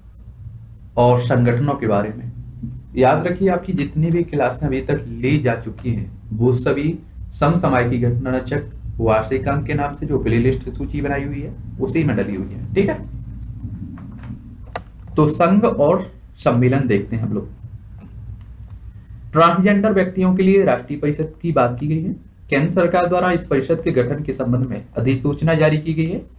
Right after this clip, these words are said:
इक्कीस अगस्त दो हज़ार बीस को। और केंद्रीय सामाजिक न्याय और अधिकारिता मंत्री इसके पदेन अध्यक्ष होंगे और केंद्रीय सामाजिक न्याय और अधिकारिता राज्य मंत्री पदेन उपाध्यक्ष होंगे। तो याद रखिए, ये तो बहुत पहले हो जाना चाहिए था, समझ रहे हैं आप लोग।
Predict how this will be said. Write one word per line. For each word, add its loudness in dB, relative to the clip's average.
इक्कीस 2
अगस्त 0
दो 2
हज़ार 4
बीस -2
को। -16
और -8
केंद्रीय 4
सामाजिक 0
न्याय 4
और 2
अधिकारिता 2
मंत्री 2
इसके -2
पदेन 2
अध्यक्ष -2
होंगे 0
और 2
केंद्रीय 4
सामाजिक 0
न्याय 2
और 4
अधिकारिता 0
राज्य -2
मंत्री -4
पदेन 4
उपाध्यक्ष -2
होंगे। -4
तो 4
याद 6
रखिए, 0
ये 2
तो 2
बहुत 2
पहले 4
हो 4
जाना 2
चाहिए -6
था, -8
समझ 4
रहे 2
हैं 4
आप 0
लोग। -4